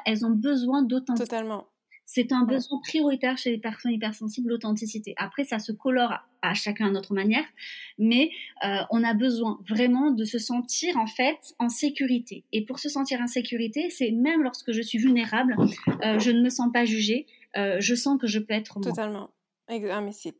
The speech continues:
Speaker 2: tellement important, c'est tellement important. Euh, non, franchement, ben, je suis, je suis, je suis super contente,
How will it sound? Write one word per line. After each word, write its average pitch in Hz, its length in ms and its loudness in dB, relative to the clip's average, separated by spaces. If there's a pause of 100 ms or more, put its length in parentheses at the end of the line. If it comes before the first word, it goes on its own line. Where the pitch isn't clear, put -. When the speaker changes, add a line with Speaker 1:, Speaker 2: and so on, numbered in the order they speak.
(140)
Speaker 2:
tellement 208 420 -4
important, 214 540 -10
c'est - 280 -18
tellement 220 300 -10
important. 226 500 -14 (1000)
Euh, 220 120 -4
non, 262 160 -2
franchement, 339 400 -2
ben, 277 100 2
je 240 60 -4
suis, - 160 -6
je 226 240 -2
suis, 208 640 -4
je - 40 -6
suis - 200 -12
super 285 420 -2
contente, 302 420 -2